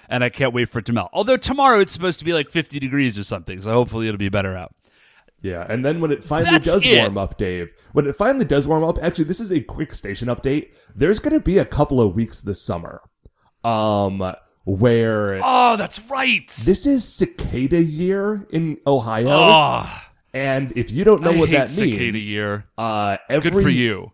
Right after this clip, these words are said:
Speaker 2: seventeen years, like, a brood of cicada, which are, like, these very loud bugs, comes up out of the ground and are just everywhere for, like, a couple of weeks.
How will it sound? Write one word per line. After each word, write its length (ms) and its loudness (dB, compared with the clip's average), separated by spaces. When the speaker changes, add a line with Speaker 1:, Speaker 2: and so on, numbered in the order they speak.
Speaker 2:
seventeen 1200 -4
years, 840 -4
like, 360 -4
a 140 0
brood 720 0
of 480 0
cicada, 640 -4
which 160 -6
are, 80 -2
like, 220 -4
these 420 -6
very 400 0
loud 840 0
bugs, 600 -2
comes 340 -4
up 180 -2
out 160 -2
of 100 -4
the 80 0
ground 720 -4
and 500 -4
are 120 -2
just 280 -2
everywhere 580 -2
for, 140 -8
like, 340 -8
a 60 -2
couple 360 -2
of 180 2
weeks. 580 -10